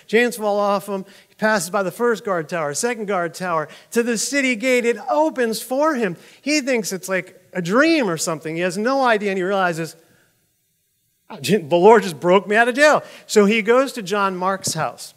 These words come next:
And his mother, many, many, many Marys. Remember we did that?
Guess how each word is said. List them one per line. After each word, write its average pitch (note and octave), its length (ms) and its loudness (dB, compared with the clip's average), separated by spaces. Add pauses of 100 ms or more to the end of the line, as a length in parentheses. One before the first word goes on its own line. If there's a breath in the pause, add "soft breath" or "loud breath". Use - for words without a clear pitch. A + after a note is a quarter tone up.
(400 soft breath)
And E3 220 0
his E3+ 120 -4
mother, F3 280 -2
many, E3+ 260 -6
many, D#3 460 -2
many A3 240 -4
Marys. D#3 460 -4
Remember C3+ 160 -10
we D#3+ 80 -10
did D3+ 160 -12
that? E3 200 -6